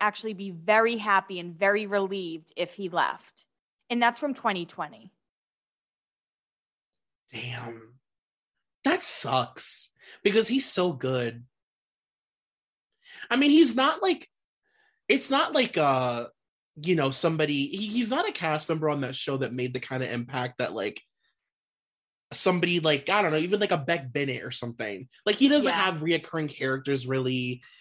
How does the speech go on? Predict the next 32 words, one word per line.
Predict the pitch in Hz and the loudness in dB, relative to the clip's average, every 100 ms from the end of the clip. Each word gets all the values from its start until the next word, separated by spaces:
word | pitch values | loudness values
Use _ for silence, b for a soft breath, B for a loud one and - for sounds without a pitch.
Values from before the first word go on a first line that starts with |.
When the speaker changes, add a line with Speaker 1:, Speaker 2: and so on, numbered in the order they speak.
| B - | B -4
Speaker 2:
He | 190 | 2
doesn't | 196 202 226 | 4 4 0
ha-, | 175 - | -2 0
like, | 180 175 | 0 0
he's | - 208 196 165 | -6 -6 -4 -2
just, | 220 - - - _ _ _ _ _ _ _ _ _ - | -2 -2 -6 -14 _ _ _ _ _ _ _ _ _ -8
he | 165 226 | -2 -2
kills | - 220 220 160 | 2 4 4 2
Weekend | 180 175 151 | -2 0 0
Update. | 165 - 123 127 | 0 -2 -6 -4
That's | 147 | -4
his | 156 - | -4 -4
thing. | 135 117 - 127 | -6 -6 -8 -6
Like, | 151 | -4
he | 190 | -4
goes | 143 147 165 | 0 2 2
out | 190 202 | 0 -2
on | 190 | -4
Weekend | 151 151 127 | -4 -4 -4
Update | 120 123 120 | -4 -4 -4
and | 127 - - | -6 -8 -4
fucking | 139 143 139 131 131 b b b b b b b _ _ - | -4 -4 -6 -6 -10 b b b b b b b _ _ -8
kills | - - - 220 233 139 | -8 -2 4 6 6 2
it. | 131 95 - - | -2 -4 -6 0
Like, | 170 | 0
he | 165 190 | 0 -2
does | 170 196 | 0 2
the | 185 | 0
funniest | 180 - 175 202 214 208 175 | -4 -4 -4 -2 -4 -4 -4
little | 170 | -4
monologues. | 160 151 143 113 - - - - - _ _ _ _ | -2 -2 -4 -6 -10 -12 -14 -16 -18 _ _ _ _
Speaker 1:
Yeah. | 220 240 233 214 196 | -6 -2 0 0 -2